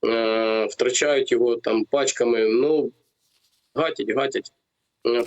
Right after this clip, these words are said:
по позиціям, е, дуже складно все. Е, працює артилерія, працює авіація, е, цілодобово.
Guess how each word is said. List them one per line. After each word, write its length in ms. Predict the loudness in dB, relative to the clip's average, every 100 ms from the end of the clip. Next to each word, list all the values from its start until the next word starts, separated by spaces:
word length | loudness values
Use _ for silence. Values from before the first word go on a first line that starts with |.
| 0
по 120 | 0
позиціям, 760 | 2 2 0 2 2 2 2 2
е, 560 | 2 0 0 2 2 0
дуже 300 | 0 2 0
складно 440 | 0 0 0 0
все. 240 | 0 2 2 0
Е, 120 | -2 _ _ -2 0 2 2 2 4 2 -2 _ _ -2
працює 600 | 0 0 2 2 2 0 -6 _ _
артилерія, 580 | -6 0 2 2 2 0
працює 400 | -2 -2 2 2
авіація, 720 | 2 2 0 0 0 2 2 2
е, 360 | 2 2 2
цілодобово. 840 | 0 2 2 2 2 2 2 0